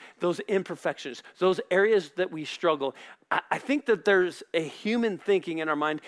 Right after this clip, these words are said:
that if he does that, if we allow that light to come in, then all of a sudden we're going to be exposed before not only him, but maybe other people around us, and that people are going to see our blemishes,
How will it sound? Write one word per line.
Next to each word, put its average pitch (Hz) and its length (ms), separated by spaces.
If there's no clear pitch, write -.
that 170 180
if 233 240
he 240 200
does 165 380
that, 151 120
if 151 140
we 233 100
allow 202 300
that 175 200
light 147 220
to 165 80
come 143 220
in, 139 120
then 202 200
all 262 220
of 240 80
a 220 60
sudden 202 260
we're 202 220
going 196 240
to 170 80
be 180 160
exposed 160 560
before 208 320
not 269 160
only 233 180
him, 208 200
but 214 100
maybe 233 240
other 214 220
people 190 360
around 180 280
us, 170 120
and 220 140
that 208 180
people 294 340
are 240 120
going 214 280
to - 160
see 285 400
our 202 200
blemishes, 185 500